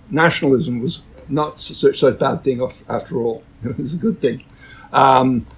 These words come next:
uh, and, and so Mussolini was this leading figure in the Italian Socialist Party who didn't leave and join the syndicalists, but he paid close attention to what they were saying. And in fact,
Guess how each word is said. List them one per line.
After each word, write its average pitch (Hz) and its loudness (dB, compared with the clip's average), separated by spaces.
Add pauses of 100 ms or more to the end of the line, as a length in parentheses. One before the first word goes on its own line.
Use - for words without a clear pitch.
(160)
uh, 139 8
and, 156 4
and 156 4
so 165 8 (640)
Mussolini 196 8
was 143 4
this 143 0
leading 165 6
figure 147 2
in 127 2
the 135 2
Italian 127 2
Socialist 135 -2
Party 120 -4
who 120 -4
didn't 165 2
leave 147 4
and 123 4
join 139 2
the 113 -2
syndicalists, 156 -4
but 139 -2
he 135 2
paid - 0
close 170 6
attention 175 -4 (480)
to - -6
what 127 2
they 131 0
were 123 -2
saying. 131 -4 (800)
And 151 6
in 151 6
fact, - 4